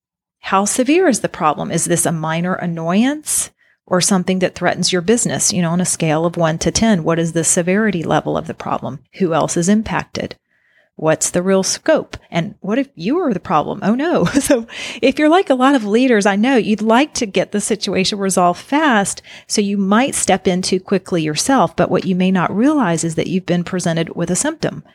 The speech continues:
not a problem. So anyway, all that is to say that it's really important to make sure that you're focused on what the actual problem is, and then to consider the kinds of questions that you're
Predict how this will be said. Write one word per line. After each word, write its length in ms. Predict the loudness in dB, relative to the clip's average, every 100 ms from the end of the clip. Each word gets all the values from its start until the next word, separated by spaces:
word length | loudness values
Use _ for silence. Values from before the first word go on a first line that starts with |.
| _ -20 _
not 260 | -4 0 0
a 40 |
problem. 480 | -2 -6 -8 -12 -18 _ _ -20 -20 -20 _ _
So 480 | -6 2 2 2 0
anyway, 640 | 0 2 2 2 0 -6 -12 _ _ _ 2
all 220 | 4 6
that 200 | 4 2
is 140 | 0
to 100 | -2
say 640 | -2 -2 0 0 -4 -8 -4
that 300 | 2 2 2
it's 300 | -2 -2 -2
really 280 | 2 4 4
important 420 | 0 0 0 0
to 100 | 0
make 200 | 0 -2
sure 220 | 0 0
that 120 | 0
you're 120 | -4 -2
focused 540 | 0 2 2 0 -2
on 300 | -2 -2 -4
what 300 | 0 0 0
the 100 | 0
actual 340 | 0 -2 -6
problem 480 | -6 -4 -4 -4 -8 -2
is, 460 | 2 2 0 -4
and 220 | -2 0
then 360 | 2 4 4 2
to 360 | -2 0 0 0
consider 560 | -2 -2 0 2 2
the 120 | 0
kinds 360 | -2 0 2 2
of 80 | -2
questions 680 | 0 2 2 2 0 -2 -4
that 140 | -4
you're 200 | -6